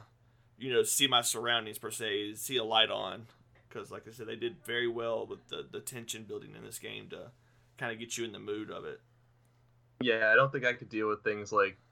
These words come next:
Speaker 2: like a knife coming at my face in V R. I don't think that'd sit well with me. <laughs>
Speaker 1: <laughs> Yeah. No, not one, not me either.
Speaker 2: All right. So, you guys have any other games you've been playing, or are we all good? And is that all we got?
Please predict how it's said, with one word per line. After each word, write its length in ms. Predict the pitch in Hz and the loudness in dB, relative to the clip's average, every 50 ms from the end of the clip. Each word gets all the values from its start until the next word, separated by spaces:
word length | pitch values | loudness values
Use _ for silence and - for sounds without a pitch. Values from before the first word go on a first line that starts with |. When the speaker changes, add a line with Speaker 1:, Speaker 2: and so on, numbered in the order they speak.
| _ _ _ _ - | _ _ _ _ 4
Speaker 2:
like 140 | 120 113 - | 4 4 4
a 60 | 107 | 2
knife 320 | 101 101 104 101 101 104 - - | 0 2 2 2 2 2 -2 -2
coming 200 | - - 101 104 104 | 0 0 4 6 6
at 100 | 101 92 | 6 6
my 100 | 98 98 | 4 0
face 420 | - - - 101 98 101 - - | -2 -4 -4 -4 -4 -4 -6 -8
in 120 | 104 101 | -10 -8
V 160 | 95 104 104 104 | -4 2 4 6
R. 280 | 101 98 101 104 101 - - | 8 8 8 8 6 2 4
I 60 | 113 | 4
don't 160 | 110 107 - | 4 6 6
think 160 | - 110 107 | 2 -2 2
that'd 220 | 107 107 104 104 98 - | 4 6 6 6 2 0
sit 260 | - - - 110 104 - | -6 -4 -2 0 0 4
well 180 | 110 107 107 | 6 6 6
with 100 | 110 101 | 4 4
me. 360 | 104 123 147 - 170 180 143 - - | 4 4 4 6 4 2 2 0 -4
<laughs> 60 | - - - | -12 -10 -2
Speaker 1:
<laughs> 0 | |
Yeah. 920 | 170 160 160 - 180 151 139 - 117 101 - 87 101 120 127 - - - 113 - - 101 98 - - - - - - - 127 143 139 123 | -2 0 0 2 0 0 0 0 -2 -2 -2 -6 -8 -8 -8 -6 -6 -8 -8 -8 -8 -8 -8 -10 -10 -14 -16 -16 -16 -16 -14 -14 -8 -4
No, 120 | 127 120 117 | -4 -4 -4
not 220 | 117 113 104 - | -4 -6 -8 -8
one, 200 | - 117 139 104 - 120 | -10 -10 -12 -14 -14 -12
not 180 | 113 120 117 | -12 -10 -8
me 100 | 120 120 120 117 120 117 | -8 -8 -8 -8 -10 -10
either. 240 | 117 113 110 107 120 - _ _ _ _ _ - | -10 -10 -10 -12 -14 -18 _ _ _ _ _ 0
Speaker 2:
All 200 | 123 120 113 107 | 4 6 6 6
right. 300 | 104 104 98 98 101 - - | 6 4 2 0 -4 -6 -8
So, 320 | - - - 135 131 131 | -6 2 6 6 8 8
you 80 | 131 127 | 6 6
guys 220 | 139 139 135 135 | 6 6 6 6
have 120 | 156 139 139 | 6 4 4
any 200 | 139 139 139 139 | 2 4 4 4
other 140 | 135 135 135 | 4 2 2
games 560 | 139 135 135 139 143 143 139 139 - - - | 2 2 4 4 4 4 2 2 0 -2 -2
you've 80 | 135 131 | -2 0
been 140 | 143 139 139 | 0 0 2
playing, 540 | - 143 143 151 156 160 156 156 156 147 | 2 0 0 2 4 6 6 6 6 6
or 220 | 113 107 107 107 - - - 117 | 4 2 2 0 -2 -8 -6 -4
are 100 | 113 110 | -4 -2
we 140 | 110 110 | 2 6
all 160 | 110 110 110 110 | 8 8 8 8
good? 320 | 107 117 113 113 110 101 | 6 2 2 2 4 2
And 120 | 104 101 98 - - _ _ _ _ _ _ _ _ _ _ _ _ _ _ _ _ _ _ _ | 0 -2 -4 -8 -16 _ _ _ _ _ _ _ _ _ _ _ _ _ _ _ _ _ _ _
is 60 | - - | 0 4
that 120 | 110 110 | 8 8
all 100 | 110 110 | 8 8
we 80 | 110 107 | 8 6
got? 340 | 113 110 104 98 - - | 6 8 8 8 8 6